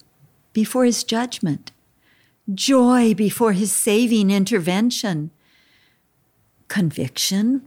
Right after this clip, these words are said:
when he exposes our sins, dedication to his purposes, obedience to his word. I mean, the list goes on. Think of Job. In your group, open your Bibles to Job chapter one,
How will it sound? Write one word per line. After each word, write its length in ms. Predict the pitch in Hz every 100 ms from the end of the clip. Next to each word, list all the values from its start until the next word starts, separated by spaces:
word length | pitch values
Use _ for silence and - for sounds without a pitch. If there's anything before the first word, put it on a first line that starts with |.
| _
when 240 | - 180 156
he 140 | 190
exposes 760 | 170 - - 170 175 202 220 -
our 120 | 147
sins, 580 | 156 - 180 202 247 - - - - - 190
dedication 800 | 285 302 294 269 294 - 202 190
to 140 | 233
his 160 | 226 208
purposes, 960 | - 262 294 277 - 196 165 151 - - - - 285
obedience 880 | 220 269 330 349 277 202 175 -
to 240 | - 302 285
his 300 | 294 269 247
word. 640 | 226 285 320 262 196 185 -
I 80 | 220
mean, 160 | 233
the 100 | 254
list 400 | 233 277 359 -
goes 260 | 254 226 - -
on. 560 | 180 202 160 143 175 - _ _ _ - _ _ _ _ _ _
Think 300 | - 415 440
of 220 | 226 175
Job. 640 | 156 202 196 165 151 151 175 _ _ _ _ -
In 220 | 294 311
your 160 | 302 262
group, 540 | 208 240 240 185 - - -
open 340 | 254 320 339
your 120 | 320 226
Bibles 760 | 190 196 208 196 165 - -
to 200 | - 233
Job 640 | 180 - 233 214 175 160 -
chapter 520 | - 233 277 - 262
one, 680 | 220 220 233 165 - -